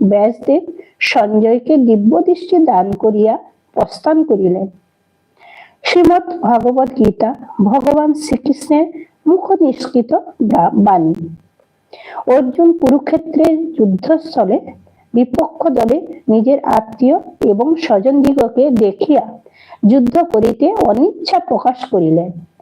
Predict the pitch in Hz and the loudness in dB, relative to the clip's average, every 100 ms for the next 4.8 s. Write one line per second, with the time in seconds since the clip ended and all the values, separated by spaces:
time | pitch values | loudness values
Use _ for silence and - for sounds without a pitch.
0 | _ _ _ _ _ - - 247 233 254 | _ _ _ _ _ -6 0 2 2 0
1 | 254 254 262 - 233 240 240 254 233 233 | -2 -4 -2 -2 -2 -2 0 -2 0 0
2 | 214 220 240 302 - - _ _ - 240 | 0 0 0 -2 -10 -20 _ _ 0 0
3 | 285 - 277 277 277 - 220 226 269 294 | 0 -2 -2 -2 -2 0 0 2 2 4
4 | 294 233 - 220 247 320 - | 4 0 -2 0 0 -2 -12